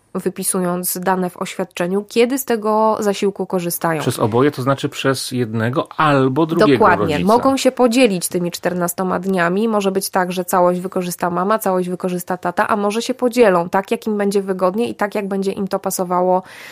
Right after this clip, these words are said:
Speaker 1: mm, w pracy. Więc, y, z tego zasiłku korzysta osoba, która jest ubezpieczona w ubezpieczeniu chorobowym i w sytuacji, kiedy musi zaopiekować się dzieckiem, a nie ma innego domownika, który tę opiekę może świadczyć. I teraz tak,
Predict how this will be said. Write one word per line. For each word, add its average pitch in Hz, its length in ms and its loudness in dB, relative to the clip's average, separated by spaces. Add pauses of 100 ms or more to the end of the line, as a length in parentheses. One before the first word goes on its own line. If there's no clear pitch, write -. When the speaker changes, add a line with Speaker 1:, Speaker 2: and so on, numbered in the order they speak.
(160)
Speaker 1:
mm, 180 480 -2
w - 100 -16
pracy. - 400 -2 (340)
Więc, 196 300 0
y, 196 380 -2
z - 100 -4
tego 233 240 2
zasiłku 208 400 -2
korzysta 196 420 -2
osoba, 185 440 -2 (160)
która 202 320 0
jest 208 320 -2
ubezpieczona 185 1080 -2
w 180 100 -16
ubezpieczeniu 190 560 -4
chorobowym 180 680 -2 (640)
i 330 220 2
w - 80 -10
sytuacji, 214 500 -2
kiedy 196 180 0
musi 190 240 -2
zaopiekować 180 580 -2
się 180 100 -4
dzieckiem, 208 380 -2
a 262 100 -2
nie 269 200 2
ma 262 140 4
innego 202 420 0
domownika, 180 520 0
który 175 240 -4
tę 175 160 -4
opiekę 175 300 -6
może 170 260 -4
świadczyć. - 540 -6
I 226 80 -10
teraz 220 320 2
tak, - 240 -6